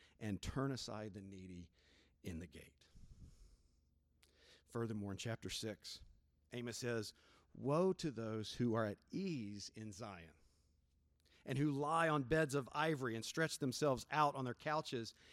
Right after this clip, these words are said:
and eat lambs from the flock and calves from the midst of the stall, who drink wine in bowls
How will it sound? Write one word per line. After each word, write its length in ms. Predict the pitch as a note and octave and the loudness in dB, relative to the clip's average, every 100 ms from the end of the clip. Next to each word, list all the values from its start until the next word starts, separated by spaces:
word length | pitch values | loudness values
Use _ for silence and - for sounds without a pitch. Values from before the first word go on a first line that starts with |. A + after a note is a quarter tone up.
| - | -6
and 160 | C#3+ D#3 | 0 2
eat 180 | D3+ C#3+ | 2 2
lambs 440 | A#2+ D#3 E3 D3 | 2 4 6 4
from 140 | D3 | 0
the 80 | C3 | -2
flock 400 | - D#3+ D#3 C3+ | 0 4 4 6
and 140 | A#2+ - | 2 4
calves 340 | F3+ F3 D3+ | 8 8 8
from 140 | - | 4
the 80 | C3+ | 4
midst 240 | C#3+ D3 C3 | 4 4 0
of 60 | |
the 80 | A#2+ | -4
stall, 440 | - D#3 C#3 B2 - - - - - | 0 4 6 6 2 -14 -20 -20 0
who 120 | - F3+ | 8 10
drink 300 | D3+ F3+ D#3 | 10 8 6
wine 540 | B2 C#3+ F3+ G3 G3+ | -2 -2 0 0 0
in 260 | G3+ C#3+ B2+ | 2 2 2
bowls 760 | G#2 D3+ F#3 D#3 G#2+ F2 - | 4 4 6 2 0 -6 -12